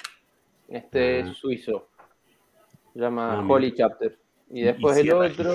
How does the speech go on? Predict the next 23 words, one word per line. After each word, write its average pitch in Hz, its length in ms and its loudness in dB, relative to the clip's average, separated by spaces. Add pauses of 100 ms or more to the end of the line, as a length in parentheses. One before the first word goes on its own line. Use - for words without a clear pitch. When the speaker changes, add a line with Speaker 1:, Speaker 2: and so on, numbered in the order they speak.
Speaker 2:
cierra 123 240 -4
con 110 140 -2
imán. 110 320 0 (1160)
Speaker 1:
Tiene 147 280 6
unos 127 260 -2
imanes, 107 260 -4
exactamente. 107 500 -10 (240)
Tiene 110 160 -14
unos 107 140 -14
imanes, 123 340 -10
esto - 120 -12
Speaker 2:
La 87 100 -8
Speaker 1:
cierra 98 220 -4
Speaker 2:
tapa 95 100 -10
Speaker 1:
y - 60 -14
tac, - 140 -12 (280)
Speaker 2:
imantada, 87 580 -8
tac. 85 200 -10
Speaker 1:
y 110 100 -12
queda 110 300 -4
súper 113 160 -10
Speaker 2:
Buenísimo. 104 200 -4
Speaker 1:
bien. 101 180 -6